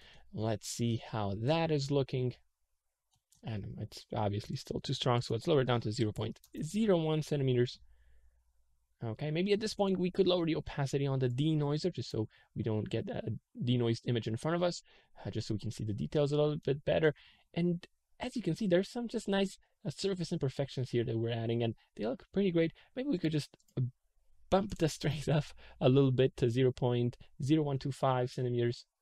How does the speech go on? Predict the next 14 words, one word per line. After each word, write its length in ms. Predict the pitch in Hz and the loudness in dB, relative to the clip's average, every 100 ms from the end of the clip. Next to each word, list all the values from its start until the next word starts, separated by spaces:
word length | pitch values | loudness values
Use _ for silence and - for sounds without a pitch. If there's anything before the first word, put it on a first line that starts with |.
| _ _ _ _ _ _ _ _ _ | _ _ _ _ _ _ _ _ _
And 120 | 135 | -8
I 120 | 131 127 - | -6 -6 -2
think 320 | 156 156 147 | 2 4 4
that's 280 | 131 123 113 | 6 6 6
gonna 200 | - 110 | 0 0
look 220 | 104 104 - - | 0 -4 -8 -20
great. 220 | - 110 | 0 2
It's 180 | 107 - | 2 0
a 60 | 190 | 0
subtle 260 | 240 208 | 2 2
effect, 300 | 170 - 156 - | 2 2 -2 0
but 140 | 123 | 0
it 120 | 113 123 | 2 2
looks 420 | 131 127 - | 4 2 -2